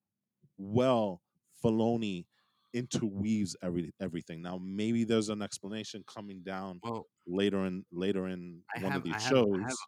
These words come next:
Speaker 2: I have my thing that I wanna say, which is the reason that I don't think that it's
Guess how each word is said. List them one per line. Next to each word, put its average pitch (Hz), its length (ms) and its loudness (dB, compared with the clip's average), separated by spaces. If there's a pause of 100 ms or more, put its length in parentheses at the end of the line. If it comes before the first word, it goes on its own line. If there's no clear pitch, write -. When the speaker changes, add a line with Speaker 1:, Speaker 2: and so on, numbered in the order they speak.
(280)
Speaker 2:
I 120 40 -10
have 107 220 -8
my 95 440 -8 (200)
thing 85 360 -16
that 95 100 -14
I 92 40 -10
wanna 90 220 -10
say, 92 260 -12
which 90 300 -10
is 92 260 -12 (640)
the 117 160 -4
reason 165 360 0
that 180 120 0
I 165 60 -2
don't 151 180 -4
think 139 180 -6
that 107 120 -6
it's 92 220 -12